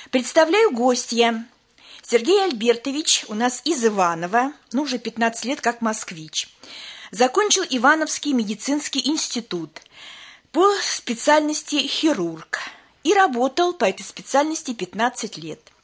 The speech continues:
Затем работа в Минздраве. С две тысячи седьмого по две тысячи четырнадцатый год он главный врач города Котельники.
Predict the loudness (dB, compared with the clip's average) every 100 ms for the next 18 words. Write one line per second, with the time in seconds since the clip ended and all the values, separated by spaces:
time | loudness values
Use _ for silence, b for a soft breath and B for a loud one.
0 | _ B B B B B B 0 2 4
1 | 2 4 2 2 0 0 0 0 0 0
2 | 2 2 -2 -6 -10 _ _ B B B
3 | B B -6 -2 0 0 0 0 0 -2
4 | 0 0 0 0 -4 -4 -2 0 0 0
5 | 0 0 -2 -4 -6 -6 -2 -2 2 2
6 | 4 2 2 0 0 2 2 2 0 -2
7 | -2 0 2 0 0 0 0 -2 -2 -6
8 | -12 -12 -14